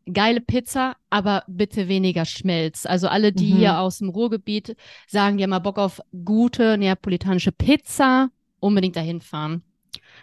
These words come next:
Speaker 1: Ist in der Hattinger Innenstadt, wenn man das googelt, findet man das sofort. Ich
Speaker 2: Ja,
Speaker 1: hab die
Speaker 2: okay,
Speaker 1: Straße
Speaker 2: können wir
Speaker 1: leider
Speaker 2: da
Speaker 1: vergessen
Speaker 2: bitte,
Speaker 1: und den Namen auch.
Speaker 2: können wir da bitte
Speaker 1: Ja.
Speaker 2: auch mal hingehen? Danke, vielen Dank, danke.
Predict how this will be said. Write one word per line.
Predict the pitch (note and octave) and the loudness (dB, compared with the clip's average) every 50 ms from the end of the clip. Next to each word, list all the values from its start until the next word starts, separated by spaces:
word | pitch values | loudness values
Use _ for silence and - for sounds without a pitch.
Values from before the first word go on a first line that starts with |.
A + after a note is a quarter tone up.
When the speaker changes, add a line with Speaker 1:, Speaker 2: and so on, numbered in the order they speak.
| - _ _ _ - | -20 _ _ _ 2
Speaker 1:
Ist | - G3+ F3+ - - | 4 4 4 4 2
in | - | 2
der | G3 F3+ | 2 2
Hattinger | F#3 F#3 - G#3 F#3 F3 | 2 4 4 4 4 4
Innenstadt, | G#3 G3 G#3+ F#3+ F3 | 4 2 2 2 2
wenn | F3 | 4
man | F3+ F3 | 4 4
das | E3 D#3 - - | 4 4 2 0
googelt, | - G3 F#3 E3+ F#3 F3 | -4 -4 2 2 2 2
findet | - - G#3 F3+ F3+ F3 | 2 2 4 4 4 2
man | - E3+ E3+ | 2 0 0
das | D#3 D#3 - | 0 -2 -2
sofort. | - D3+ - - - - D2+ D2+ - - - | -4 -6 -6 -6 -10 -6 -6 -6 -6 -6 -2
Ich | - G#3 | 0 4
Speaker 2:
Ja, | G3+ F3+ F3 | 4 4 4
Speaker 1:
hab | - E3 | 4 0
die | |
Speaker 2:
okay, | C3+ - - F#3+ | 0 -2 0 0
Speaker 1:
Straße | F3 - - | 0 0 2
Speaker 2:
können | G3 F#3 | 4 6
wir | F#3 F#3 | 8 8
Speaker 1:
leider | F#3+ | 8
Speaker 2:
da | F#3+ | 6
Speaker 1:
vergessen | F#3 G#3 F#3 F#3 G3 G#3 | 6 6 8 6 6 6
Speaker 2:
bitte, | G3+ | 6
Speaker 1:
und | E3+ F3 | 4 4
den | F3+ F3 F3 | 4 4 4
Namen | E3+ E3 E3 D#3+ - | 4 4 4 2 0
auch. | - D3 D3 C#3+ - - | 0 0 0 0 -2 -6
Speaker 2:
können | - - G3+ F#3+ F#3+ | -10 -6 -4 -2 -2
wir | G3 F#3+ | -2 -2
da | F#3 F3+ | -2 -4
bitte | F3 F#3 - - F3+ | -6 -6 -6 -2 -2
Speaker 1:
Ja. | D#3 D#3 | 0 0
Speaker 2:
auch | E3 - | 0 0
mal | G3 G3+ G#3+ | 0 0 0
hingehen? | A3 A#3 A#3+ A#3+ A#3 A#3+ A#3+ A#3 A3+ | 2 0 0 0 0 -2 0 -2 0
Danke, | G3+ F3+ F3+ F#3 G3+ F#3+ | 0 -2 -2 -4 -6 -8
vielen | - - G3 F3+ F3+ | -8 -6 -4 -4 -2
Dank, | E3+ F3 F3 F3 - | -2 -2 -4 -4 -6
danke. | - D#3 D3+ D3+ - - C#3+ | -6 -6 -6 -8 -8 -10 -14